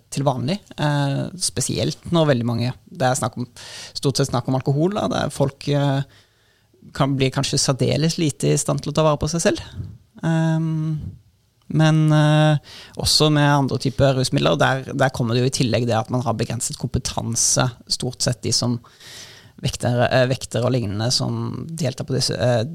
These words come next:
festivalene eller på utestedene, har ikke nødvendigvis særlig kompetanse på hvordan det virker. Det de ser er at dette her er noe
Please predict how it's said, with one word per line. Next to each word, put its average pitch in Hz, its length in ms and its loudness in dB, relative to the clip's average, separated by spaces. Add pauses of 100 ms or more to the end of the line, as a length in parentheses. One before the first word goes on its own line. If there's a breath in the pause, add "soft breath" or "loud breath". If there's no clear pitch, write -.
(220)
festivalene 123 480 0
eller 123 160 -2
på 135 80 2
utestedene, 123 640 0
har 113 200 0
ikke - 120 -10
nødvendigvis - 480 -4
særlig - 240 -6
kompetanse - 400 -6
på 113 100 -6
hvordan 101 220 -6
det 117 80 -4
virker. 175 480 0 (340)
Det 131 160 -2
de 120 80 -2
ser 135 380 2
er 117 160 -4
at 117 80 -6
dette 123 240 -4
her 113 160 -4
er 113 80 -4
noe 113 240 -2